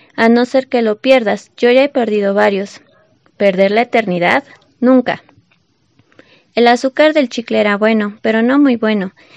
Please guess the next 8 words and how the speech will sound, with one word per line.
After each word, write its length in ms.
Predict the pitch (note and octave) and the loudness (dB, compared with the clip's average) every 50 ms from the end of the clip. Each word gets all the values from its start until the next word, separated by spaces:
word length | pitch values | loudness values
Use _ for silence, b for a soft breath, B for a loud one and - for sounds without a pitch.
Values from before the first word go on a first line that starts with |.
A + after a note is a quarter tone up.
| b b b | b b b
y 120 | - A#3+ A#3 | -4 -4 -2
todavía 440 | - B3+ B3 C4 C4+ C4+ C4+ C4 C4 | 0 0 0 2 2 2 2 2 0
perpleja 600 | - B3+ B3 - - A#3+ A#3 A3+ A3+ - A3+ A#3 | -2 -4 -4 -2 -2 0 0 0 0 0 0 0
nos 200 | A#3+ A#3+ A#3 G#3 | 0 0 -2 -2
dirigíamos 680 | A3 G#3+ G#3 G#3 G3+ - A3+ A#3 A#3+ B3 B3 B3 B3 A#3+ | -4 -4 -6 -6 -6 -4 -2 0 0 0 0 0 -2 -4
hacia 220 | G#3 - G#3 G3+ | -6 -6 -6 -6
la 100 | G3 F#3+ | -4 -6
escuela. 540 | F#3+ - - - G#3 G3+ F#3+ F3+ F3+ - | -8 -8 -4 -2 -2 0 0 -2 -6 -10